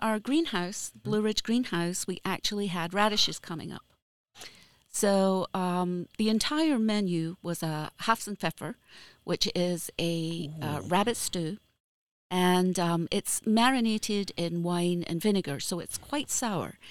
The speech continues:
Speaker 1: And so I needed something to be a counterpoint to that. And, um, with the help of the students,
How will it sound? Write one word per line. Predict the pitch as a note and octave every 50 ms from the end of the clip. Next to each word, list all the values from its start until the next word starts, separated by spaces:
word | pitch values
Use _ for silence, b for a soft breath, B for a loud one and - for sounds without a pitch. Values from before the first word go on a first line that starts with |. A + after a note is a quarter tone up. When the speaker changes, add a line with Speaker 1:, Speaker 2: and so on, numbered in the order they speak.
| B B B B B B
Speaker 1:
And | B G#3 -
so | A#3+ A3+
I | A3 A#3
needed | A#3+ C4 D#4 D#4+ D#4 C#4+ -
something | - - B3 A#3 A#3 - - A#3 G#3+ G#3 G#3 G#3 G3+
to | - G#3+
be | F#3+ G3+ G3
a | F#3
counterpoint | - - G3 F3+ F#3 F#3 - F#3+ - - - D#3+ - - -
to | - F#3 E3
that. | D3+ - - - _ B B B B B B B B
And, | - F#3+ F#3+ F#3+ F#3 F#3+ F#3+ - -
um, | F3+ F3 F3 F3 E3+ E3+ F3+ E3 -
with | - G#3+ G#3+ -
the | - G#3
help | G3+ G#3 -
of | - -
the | -
students, | A3 - - - F#3 - F3 F#3 - - - - -